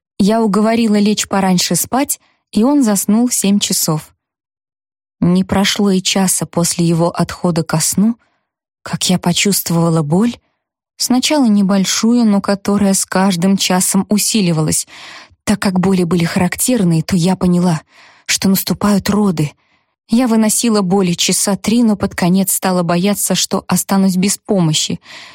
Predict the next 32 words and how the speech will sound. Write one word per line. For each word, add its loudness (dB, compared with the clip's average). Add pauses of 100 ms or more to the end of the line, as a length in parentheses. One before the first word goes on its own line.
(220)
И 0
как -4
ни 4
жаль 2
мне 2
было 0
тревожить 0
моего 0
больного 2
мужа, 2 (500)
но 2
я 2
решила 2
его 2
разбудить. -2 (680)
И -2
вот -4
я 0
тихонько -2 (240)
дотронулась 2
до -2
его 0
плеча. -4 (520)
Фёдор 0
Михайлович 0 (480)
быстро 0
поднял 0
с -4
подушки -2
голову 0
и 0
спросил: -2